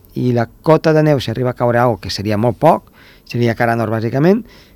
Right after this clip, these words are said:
estaria cap als dos mil cinc-cents metres, dos mil quatre-cents, dos mil cinc-cents, per tant, agafa't. Eh, per tant, millor que el front de diumenge, em, que no, no, no,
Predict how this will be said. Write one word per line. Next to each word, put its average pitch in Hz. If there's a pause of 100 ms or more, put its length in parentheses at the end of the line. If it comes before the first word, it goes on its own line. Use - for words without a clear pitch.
(580)
estaria 135
cap 165
als 135
dos 123
mil 143
cinc-cents 127
metres, 101
dos 120
mil 139
quatre-cents, 131
dos 127
mil 123
cinc-cents, 104
per 98
tant, 117
agafa't. 98 (720)
Eh, 107
per 113
tant, 135
millor 135
que 143
el 120
front 127
de 127
diumenge, 143 (840)
em, 104
que -
no, 107
no, 104
no, 104